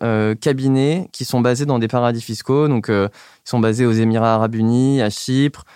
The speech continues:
euh, aux îles Vierges britanniques, plein de paradis fiscaux qu'on, qu'on connaît. Et, euh, ce qui est exceptionnel, c'est que, euh, on a déjà eu des fuites, euh, qui proviennent des paradis fiscaux, mais en général, ça provenait d'un seul cabinet. Et là, on en a quatorze d'un coup.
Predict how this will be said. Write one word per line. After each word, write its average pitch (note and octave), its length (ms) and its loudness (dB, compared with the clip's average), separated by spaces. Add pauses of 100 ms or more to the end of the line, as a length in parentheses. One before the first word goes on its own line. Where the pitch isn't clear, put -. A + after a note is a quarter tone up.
(240)
euh, G#2 320 2
aux G#2+ 100 0
îles A#2+ 180 0
Vierges B2 240 0
britanniques, B2 500 0
plein D#3 180 -2
de C#3 80 0
paradis A#2+ 300 0
fiscaux B2+ 320 -6
qu'on, G#2+ 240 -2
qu'on G#2+ 160 -2
connaît. B2 320 0 (500)
Et, C3+ 220 2
euh, G#2+ 400 2
ce - 100 -8
qui - 120 -2
est - 20 4
exceptionnel, C#3 560 0
c'est B2+ 140 -6
que, A#2+ 340 0
euh, G1+ 280 -16 (140)
on A#2+ 160 0
a B2 120 2
déjà D3 280 2
eu F#3 60 2
des C3 140 0
fuites, - 340 -6
euh, A2+ 240 0
qui G#2+ 140 -8
proviennent B2 320 0
des A2+ 100 0
paradis A2+ 320 0
fiscaux, E3 400 -2 (360)
mais B2 80 0
en - 20 0
général, C3 260 4
ça C3+ 140 -2
provenait B2+ 340 -2
d'un C3+ 180 0
seul C#3 180 -4
cabinet. A#2 480 0
Et G#2+ 100 0
là, B2 120 2
on C3+ 80 0
en A2+ 120 0
a A#2 100 0
quatorze B2 420 -2
d'un G#2+ 140 -2
coup. - 160 -12